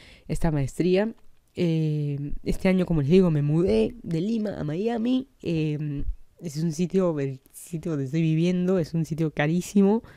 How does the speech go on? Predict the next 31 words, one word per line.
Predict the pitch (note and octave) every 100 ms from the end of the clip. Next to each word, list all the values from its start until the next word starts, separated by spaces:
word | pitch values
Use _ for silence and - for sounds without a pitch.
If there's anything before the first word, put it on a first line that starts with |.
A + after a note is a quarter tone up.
| - -
en | C#3+
mi | E3+ F#3 E3 - - - - -
bolsillo. | D#3+ D3 - F3 E3 D#3+ - -
Es, | F3+ -
yo | D#3
no | F3 D3+
gano | D3+ C#3+
en, | C#3+
en, | C#3 C#3+
en | D3 C#3
Perú, | D3+ D#3
mi | D3+
sueldo | - D3+ D3
no | C#3+
era |
en | C#3
dólares, | C#3 D3+ D3+
es, | C#3+ C3+ -
es | B2+
en | C3+
soles. | C#3+ D#3 D#3+ F#3 - - - - -
Es | D#3 -
tres | D#3+ D3
punto | F3+ D#3+
tres, | D3 F3 F#3 -
si |
lo | D3+ D3
quieren | E3+ D#3+
convertir. | D3 D3 D#3 G#3+ G#3 - - - - - -
Este... | E3 D#3+ C#3 - - D#3+ D#3 D3+ D3+ D3 D3+ D3 - - - - - _ _ _ - - -
Eh, | C#3 C#3 C3